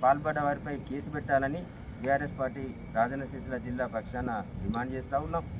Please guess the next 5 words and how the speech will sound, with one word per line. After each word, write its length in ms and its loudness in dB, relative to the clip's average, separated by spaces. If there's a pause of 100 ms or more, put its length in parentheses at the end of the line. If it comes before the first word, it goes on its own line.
(300)
అట్లాగే 480 2 (320)
ఈ 120 2
దాడితో, 800 4 (160)
దాడి 320 4 (480)
చేస్తూ 380 0